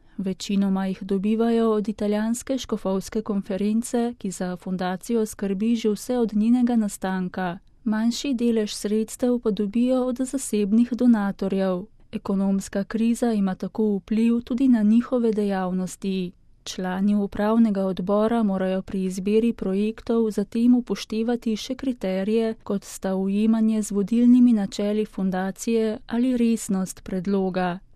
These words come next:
Tako imajo, kot nadaljuje monsignor Munoz, na primer prednost projekti, ki temeljijo na prostovoljstvu,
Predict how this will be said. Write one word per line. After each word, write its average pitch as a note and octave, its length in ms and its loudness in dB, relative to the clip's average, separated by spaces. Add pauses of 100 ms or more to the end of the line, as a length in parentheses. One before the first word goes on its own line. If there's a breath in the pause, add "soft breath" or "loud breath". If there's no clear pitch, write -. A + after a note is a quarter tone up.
(100)
Tako G3 300 -4
imajo, G#3 580 0
kot - 280 -8
nadaljuje G3 560 0
monsignor F#3 600 -2
Munoz, G#3+ 640 0
na G#3 160 0
primer A#3+ 500 2
prednost B3+ 640 0
projekti, A3 760 -2
ki C4+ 120 -6
temeljijo A#3+ 640 2
na A3+ 120 4
prostovoljstvu, F#3+ 1200 -2